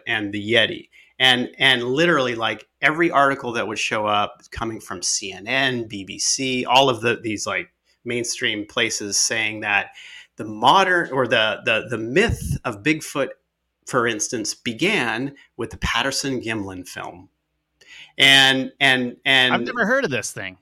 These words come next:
Speaker 2: What is the, what is
Speaker 1: the
Speaker 2: the
Speaker 1: Patterson-Gimlin film is that film, I,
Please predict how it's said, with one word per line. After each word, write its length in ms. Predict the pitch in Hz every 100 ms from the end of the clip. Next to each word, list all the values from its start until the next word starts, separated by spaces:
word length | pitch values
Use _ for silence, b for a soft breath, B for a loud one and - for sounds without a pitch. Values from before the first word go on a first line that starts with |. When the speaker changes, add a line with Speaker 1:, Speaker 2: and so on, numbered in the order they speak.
| _
Speaker 2:
What 180 | 127 165
is 140 | 190
the, 160 | - 143 - _
what 160 | 143 170
is 80 |
Speaker 1:
the 40 | 156
Speaker 2:
the 60 |
Speaker 1:
Patterson-Gimlin 800 | 180 190 208 - 160 165 170 165
film 480 | - 147 143 139 135
is 380 | 135 127 123 -
that 380 | 120 113 - - b b b b b
film, 460 | - - 185 196 -
I, 220 | 156